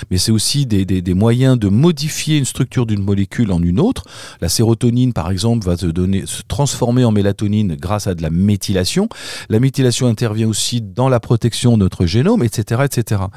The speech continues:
Mais cette évaluation de la méthylation, elle serait quand même très intéressante pour beaucoup de mes confrères. Sauf que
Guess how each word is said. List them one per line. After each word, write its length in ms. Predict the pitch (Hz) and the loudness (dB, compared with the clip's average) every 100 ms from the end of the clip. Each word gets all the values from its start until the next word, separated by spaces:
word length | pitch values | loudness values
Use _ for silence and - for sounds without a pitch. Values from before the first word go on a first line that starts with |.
| - - - - - | -14 -14 -14 -8 0
Mais 80 | |
cette 220 | 123 233 226 | 2 2 2
évaluation 540 | 165 131 117 98 147 | 4 4 2 2 0
de 40 | |
la 60 | 110 | 0
méthylation, 640 | 92 87 92 87 - 90 - - | 0 -2 -2 -2 -2 -4 -4 -10
elle 120 | 85 | -8
serait 200 | - - | -6 -4
quand 140 | 90 82 | -4 -2
même 120 | 80 | -2
très 280 | - 131 107 | 0 0 0
intéressante 520 | 95 85 82 175 190 | 0 -2 0 0 0
pour 140 | - | -2
beaucoup 260 | 80 113 127 | -2 0 0
de 60 | |
mes 120 | 101 85 | 0 -2
confrères. 400 | 120 - 226 143 - - - - | -2 0 0 0 -4 -18 -18 -14
Sauf 300 | - 214 220 | -2 0 2
que 220 | - 143 | 2 2